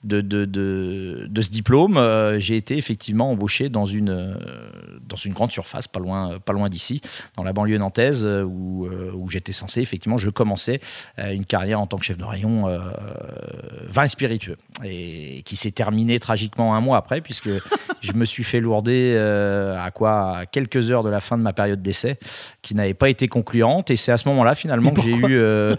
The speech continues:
Speaker 2: <laughs>
Speaker 1: que j'ai eu un déclic en me disant, bah, je, je suis pas sûr d'avoir envie de continuer, hein, et puis de, de, de, de, de, de rechercher un poste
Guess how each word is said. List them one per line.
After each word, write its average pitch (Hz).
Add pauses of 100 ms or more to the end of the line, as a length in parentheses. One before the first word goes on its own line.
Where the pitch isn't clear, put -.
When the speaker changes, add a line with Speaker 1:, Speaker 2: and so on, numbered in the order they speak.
(160)
Speaker 2:
<laughs> -
Speaker 1:
que 127
j'ai 117
eu 143
un 131
déclic 127
en 127
me 117
disant, 113
bah, 117
je, 98
je 101
suis -
pas 127
sûr 123
d'avoir 107
envie 107
de -
continuer, 113
hein, 107
et 98
puis 104
de, 98
de, 92
de, 90
de, 87
de, 90
de 95
rechercher 110
un 110
poste 107